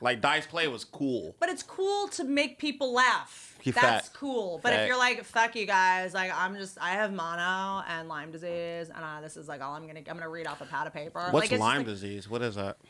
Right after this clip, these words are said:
Speaker 2: It's this thing. I, I, it's like fucking, <laughs> don't get me started on all the rich white people that have Lyme. They go to the Hamptons and they get Lyme disease. It's a, from a tick. It's just fucking, it's just Darwinism.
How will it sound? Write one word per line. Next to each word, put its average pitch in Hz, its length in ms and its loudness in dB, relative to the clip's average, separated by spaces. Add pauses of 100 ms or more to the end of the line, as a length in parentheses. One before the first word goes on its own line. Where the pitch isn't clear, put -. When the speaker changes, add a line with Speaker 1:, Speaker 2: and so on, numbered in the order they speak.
(120)
Speaker 2:
It's 311 400 -2
this 254 300 0
thing. 226 360 4
I, 233 260 2
I, - 20 -6
it's 175 260 -10
like 214 160 -2
fucking, - 380 2
<laughs> - 960 2
don't 269 200 8
get 247 120 6
me 226 100 0
started 196 540 6
on 190 100 6
all 185 100 6
the 180 100 4
rich 185 360 8
white 190 260 6
people 202 280 4
that 180 120 6
have 180 160 4
Lyme. 180 300 2
They 196 100 -2
go 202 80 6
to 196 60 2
the 190 100 4
Hamptons 190 400 2
and 190 80 -2
they 190 100 2
get 185 180 2
Lyme 180 440 2
disease. 175 520 -4
It's 175 140 -6
a, 190 40 -4
from 180 260 -2
a 170 60 -4
tick. 170 440 -4 (100)
It's 175 200 -8
just 185 200 -8
fucking, 160 400 -4
it's 185 240 -4
just 226 180 -2
Darwinism. 160 720 -2